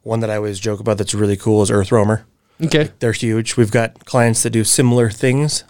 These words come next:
Speaker 1: like, you know, adventure vans and conversion vans and different things like that, and that's awesome.
Speaker 2: Mm-hmm.
Speaker 1: But, like, getting one of those big companies where it's like, you know, the Ferrari of av-, adventure vehicles would be,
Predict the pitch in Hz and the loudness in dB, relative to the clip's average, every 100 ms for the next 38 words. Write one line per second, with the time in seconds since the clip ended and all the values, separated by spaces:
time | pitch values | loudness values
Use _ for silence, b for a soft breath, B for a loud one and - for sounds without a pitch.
0 | _ 127 110 113 110 107 113 113 113 120 | _ -4 0 2 2 2 0 2 2 2
1 | 117 117 113 110 104 107 113 113 117 113 | 2 2 2 0 0 0 0 2 0 0
2 | 113 113 117 117 104 98 B B 139 123 | 0 0 0 0 -4 -6 B B -2 0
3 | 117 123 107 110 117 120 101 - 147 151 | 2 2 0 -2 -2 -2 -6 -4 -2 0
4 | - - - b - 156 151 143 104 104 | -2 -6 -20 b 0 4 4 2 0 -6
5 | 117 113 110 107 98 98 117 104 107 101 | -4 -4 -4 -4 -6 -2 -2 -2 -6 -6
6 | 104 95 104 98 104 95 - 101 95 92 | -8 -12 -16 -12 -8 -8 -8 -14 -14 -18
7 | _ _ _ _ - 120 - 117 110 107 | _ _ _ _ -4 -2 2 4 4 2
8 | 104 98 98 104 101 104 - 110 104 92 | 0 0 -2 -4 -8 -4 -2 0 0 -2
9 | 98 98 95 101 101 101 98 98 | -4 -4 -4 -4 -4 -6 -10 -12